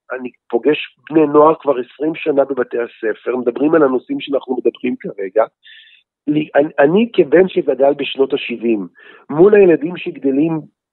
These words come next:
ב-, באלפיים עשרים, אלפיים ועשרים ואחת, הם גדלים, אולי זה יפתיע אתכם, אבל הם גדלים בסביבה מגדר-, מגדרית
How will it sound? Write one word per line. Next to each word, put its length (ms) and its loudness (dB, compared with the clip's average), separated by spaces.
ב-, 260 0
באלפיים 540 2
עשרים, 360 -6
אלפיים 300 0
ועשרים 360 -6
ואחת, 380 -2
הם 200 0
גדלים, 380 -2
אולי 180 2
זה 180 -12
יפתיע 240 -14
אתכם, 240 -6
אבל 160 2
הם 60 0
גדלים 280 -2
בסביבה 540 -4
מגדר-, 420 0
מגדרית 580 -2